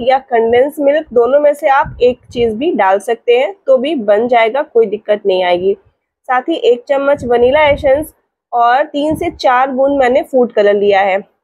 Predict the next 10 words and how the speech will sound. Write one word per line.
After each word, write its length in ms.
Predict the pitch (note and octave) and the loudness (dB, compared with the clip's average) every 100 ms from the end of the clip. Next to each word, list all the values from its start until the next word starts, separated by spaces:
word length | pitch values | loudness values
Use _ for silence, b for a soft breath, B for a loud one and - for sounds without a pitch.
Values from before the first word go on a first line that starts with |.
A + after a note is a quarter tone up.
| - | -6
और 180 | A#3+ A#3 | -4 -4
ये 260 | G#3+ B3+ D4+ | -2 -2 -2
है 260 | C#4+ C#4 D4 | -2 0 2
बेकिंग 440 | A#3 B3 C#4 D4 | 0 0 -2 -6
पाउडर, 440 | C4 A#3 A3 B3 F#4 _ _ _ - | 0 0 0 -4 -6 _ _ _ -4
जिसको 440 | B3 A#3+ - B3+ D#4+ _ _ A#3 | -4 -4 0 2 0 _ _ -2
वन 180 | B3 | -2
टेबलस्पून 600 | C#4+ C4+ C#4 D#4 - D#4 | 0 2 0 -2 -4 -2
लेना 260 | D4 C#4 C#4+ | 2 2 2
है, 200 | D#4+ C#4+ | 0 0